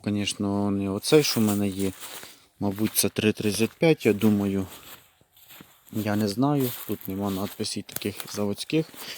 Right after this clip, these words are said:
щоб сказати. Ну, от такий. От. <clears throat> Значить, я першу передачу, сім сотих. Газ, основне, що я, е, дотримувався, це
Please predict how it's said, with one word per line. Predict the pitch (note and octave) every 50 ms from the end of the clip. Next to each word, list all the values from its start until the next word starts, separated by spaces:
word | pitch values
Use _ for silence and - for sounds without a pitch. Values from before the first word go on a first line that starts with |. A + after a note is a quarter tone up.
| - - - -
щоб | - - - A#2 -
сказати. | - - - A#2+ A2+ A#2+ A#2+ A#2+ - - A2
Ну, | A2+ A#2 C3+ C#3+ C3+ A#2+
от | - -
такий. | - A2+ - - - G2+ G2 F#2 - - - - - - - - - - - - - - - -
От. | G#2 A2 G#2 G#2 G2+ - - - - _ _ _
<clears throat> | - D#3+ D#3 D3 C3 A2+ - - -
Значить, | B2 A#2+ A#2 A#2 - A#2 A2+ - - - - _ _ _ _ _ _ _ _ - - - _ _ _ _ _ _ _ _ _ _ _ - _ _ _ - - - -
я | A2 A2 G#2+ A#2 A#2 A2+ A2 G2 - - - - - - - - - - - - _ _
першу | - A#2+ A2+ - - A#2+
передачу, | G#2+ - D3+ D3 D#3+ D#3+ D#3+ F#3+ F3+ F3+ - - F3+ F3+ F#3 E3+ - - - - - - - - _
сім | - - - - A2+ A2
сотих. | - - - D#3+ D#3+ D#3 - D#3+ D#3 D3 - - - - _ _ _ - - - - - - _ -
Газ, | A#2 A#2 B2 C3+ C3 B2 G#2+ - - - - - - - _
основне, | - C3 B2+ A2+ - - B2 A#2+ B2 B2+ B2 A2+
що | - - - A#2 A2+
я, | G#2+ G#2 A2 A2+ A2
е, | - A2 G#2+ A2+ A2+
дотримувався, | A2 A2+ - - C#3 D3 D#3+ D#3+ D#3 C#3+ C3 B2+ B2 B2 A2+ - - -
це | - A#2 G#2+ G#2